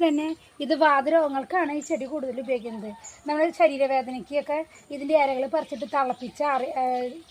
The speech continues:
പാകത്തിനുള്ള ചൂടിന് കുളിക്കാറുണ്ട്. അതുകൊണ്ട് ദേഹവേദനയൊക്കെ കുറയും. ആ, അതിനാണ് ഞാൻ ഈ കൂടുതൽ ഈ ചെടി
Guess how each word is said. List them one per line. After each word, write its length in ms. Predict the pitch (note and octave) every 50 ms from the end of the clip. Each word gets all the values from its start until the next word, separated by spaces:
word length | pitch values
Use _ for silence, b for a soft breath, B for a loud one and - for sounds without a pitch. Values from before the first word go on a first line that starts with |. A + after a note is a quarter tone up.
| -
പാകത്തിനുള്ള 540 | D4 C#4 C#4 C4 C4 - C#4 C4 C4+ C4+ C#4 C4+ -
ചൂടിന് 340 | D#4 C#4+ A#3 A3+ A#3+ C#4 F4 F4+ -
കുളിക്കാറുണ്ട്. 600 | E4+ D4 G3 - C4+ B3 B3 C4+ C4+ B3 G#3 F#3+ F3+ B B B B B B
അതുകൊണ്ട് 260 | - C4 C#4 C#4 C#4 C4+ D4+
ദേഹവേദനയൊക്കെ 580 | D4 C#4+ C#4 C4 C4 C4 B3+ B3+ C4+ B3+ C4+ -
കുറയും. 240 | E4 D4+ C4 A3 G3+ - _ b b b b b _
ആ, 60 | B3+ B3+ C4 C4 C4+
അതിനാണ് 280 | B3+ C#4+ D#4+ F4 F#4 G4
ഞാൻ 80 | F#4+ F4+ F#4
ഈ 20 | F4+ -
കൂടുതൽ 260 | F#4 F4 D#4 C#4+ C#4 D#4 D#4+
ഈ 20 | E4+ -
ചെടി 160 | E4+ E4 D#4